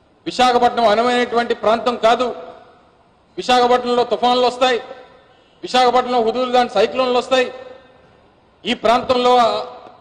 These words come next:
రైల్వే జోన్ ఏర్పాటు చేస్తే ఇబ్బందికరమైనటువంటి పరిస్థితులు ఉంటాయని చెప్పి, అదే తెలుగుదేశం పార్టీకి చెందినటువంటి పార్లమెంట్ సభ్యులతో లేఖలు రాయించినటువంటి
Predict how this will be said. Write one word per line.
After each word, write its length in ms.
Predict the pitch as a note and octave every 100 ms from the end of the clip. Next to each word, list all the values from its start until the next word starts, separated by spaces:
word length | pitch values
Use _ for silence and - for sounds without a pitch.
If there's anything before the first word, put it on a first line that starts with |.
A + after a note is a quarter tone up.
| _ _ _ _ F3
రైల్వే 260 | B3+ B3 B3
జోన్ 180 | B3 A3+
ఏర్పాటు 280 | A#3 B3+ A#3+ A#3+
చేస్తే 280 | A#3+ B3 A#3 G#3
ఇబ్బందికరమైనటువంటి 720 | E3 A3+ A#3+ A3+ A3 G#3 G3+ -
పరిస్థితులు 300 | F#3 - G3+
ఉంటాయని 300 | F#3+ F3+ F3 F3
చెప్పి, 240 | F3 C#4 B3+ - _ _ _ -
అదే 240 | C#3+ G#3+ C#4
తెలుగుదేశం 460 | B3 B3 B3 B3 A3 A3
పార్టీకి 320 | G#3+ G#3+ G3+
చెందినటువంటి 520 | G3 G3 F#3+ F#3 F3 F3
పార్లమెంట్ 420 | D#3+ G#3 G#3+ G#3 F#3+
సభ్యులతో 440 | F3+ F3+ F3 B3 C4+ - - - - B2
లేఖలు 320 | D3+ A3 B3 A#3
రాయించినటువంటి 580 | A3+ A3 G#3+ G#3 G3